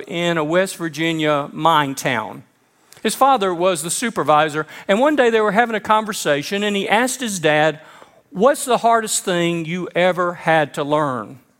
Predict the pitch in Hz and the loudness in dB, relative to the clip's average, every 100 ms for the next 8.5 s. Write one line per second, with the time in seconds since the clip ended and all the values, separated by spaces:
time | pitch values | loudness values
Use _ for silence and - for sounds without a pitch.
0 | _ _ _ _ _ _ - 196 170 143 | _ _ _ _ _ _ -8 0 4 4
1 | 139 196 180 185 185 185 180 208 156 139 | 2 -2 0 0 0 -2 -2 -2 -2 -2
2 | 175 160 190 185 180 196 - 208 196 151 | 0 2 2 4 4 2 0 0 2 2
3 | 156 175 - 180 190 190 196 185 185 185 | 0 -2 0 0 -2 -2 2 4 4 2
4 | 180 170 147 _ _ _ _ _ _ _ | 0 -4 -10 _ _ _ _ _ _ _
5 | _ - 196 202 170 156 139 139 110 - | _ -4 -2 -2 -2 -2 -2 -4 -6 -10
6 | _ _ _ _ _ _ _ _ _ _ | _ _ _ _ _ _ _ _ _ _
7 | _ _ _ _ _ _ _ - 175 175 | _ _ _ _ _ _ _ -2 0 0
8 | 165 160 170 175 160 | 0 0 2 2 0